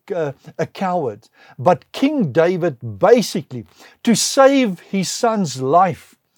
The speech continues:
he walked away. A-, he actually ran away because he knew that God was on his side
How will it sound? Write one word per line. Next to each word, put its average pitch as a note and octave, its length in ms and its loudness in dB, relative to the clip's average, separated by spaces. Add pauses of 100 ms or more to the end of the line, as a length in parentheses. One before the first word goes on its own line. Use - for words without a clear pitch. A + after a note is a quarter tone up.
(180)
he A3 180 2
walked G3 440 -2
away. D#3 460 -4 (300)
A-, A3 260 -2
he A3+ 200 0
actually G#3 580 0
ran A3 440 2
away C3 480 4 (240)
because F3 380 2
he G3 120 0
knew F#3+ 580 2 (260)
that D3+ 280 0
God F#3 300 2
was F3+ 220 0
on F3+ 120 -4
his E3 160 -6
side D#3+ 480 -4